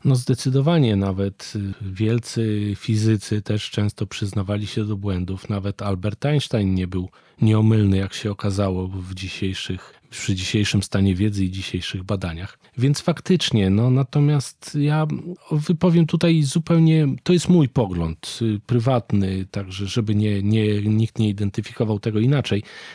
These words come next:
z naszych słuchaczy. To jest mój prywatny pogląd. Ja odnoszę wrażenie, że po prostu ktoś musiał zarobić pieniądze na napisaniu podręcznika, więc napisał. Ktoś to kupił, ktoś to sprzedał, ktoś to wydrukował, pieniądze poszły, a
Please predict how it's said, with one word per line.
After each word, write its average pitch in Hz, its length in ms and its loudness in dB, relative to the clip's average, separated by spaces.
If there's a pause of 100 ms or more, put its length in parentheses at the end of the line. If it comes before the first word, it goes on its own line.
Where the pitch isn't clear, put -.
(100)
z 104 280 -6
naszych 104 300 -2
słuchaczy. - 480 -4
To 117 100 -4
jest 104 100 -4
mój 147 220 4
prywatny 127 440 0
pogląd. 113 420 0 (100)
Ja 165 100 4
odnoszę 175 360 4
wrażenie, 151 480 4
że 143 140 2
po 147 120 -2
prostu 147 420 -2
ktoś - 440 0
musiał 147 400 4
zarobić 123 580 0
pieniądze 117 600 4
na 107 320 2 (240)
napisaniu 120 640 2
podręcznika, 107 960 2 (280)
więc 113 760 -2
napisał. 101 800 0 (200)
Ktoś - 340 0
to 117 400 2
kupił, 113 380 2
ktoś 127 280 0
to 120 140 0
sprzedał, 107 440 0
ktoś - 260 -2
to 120 120 0
wydrukował, 113 680 0
pieniądze 135 580 4
poszły, 107 640 0
a 156 600 0